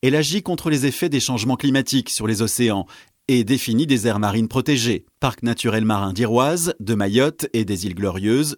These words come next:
de Martinique. La France, quatrième pays au monde par l'étendue de ses récifs coralliens, est l'un des pays fondateurs de l'International Coral Reef Initiative, icri, visant à ralentir la dégradation de ces écosystèmes marins riches de nombreuses ressources halieutiques.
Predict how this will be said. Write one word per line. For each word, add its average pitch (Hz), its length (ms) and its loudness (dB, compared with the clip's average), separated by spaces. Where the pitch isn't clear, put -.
de 98 180 0
Martinique. - 680 -6
La 101 120 0
France, 131 540 0
quatrième 160 460 0
pays 151 240 2
au 143 100 4
monde 170 260 0
par 123 140 0
l'étendue 120 400 -2
de 123 100 0
ses 107 200 -2
récifs 110 340 -4
coralliens, 110 540 0
est 117 100 2
l'un 147 160 4
des 175 140 0
pays 147 240 0
fondateurs 117 580 2
de 110 140 -2
l'International 147 720 0
Coral 113 300 2
Reef 110 240 -2
Initiative, 156 720 -2
icri, 117 420 -2
visant 123 400 0
à 123 120 -2
ralentir 104 460 0
la 123 100 0
dégradation 113 640 0
de 156 100 0
ces 120 220 -2
écosystèmes 123 540 -2
marins 104 380 0
riches 156 260 0
de 127 120 4
nombreuses 117 360 -2
ressources 143 420 -2
halieutiques. 113 720 -6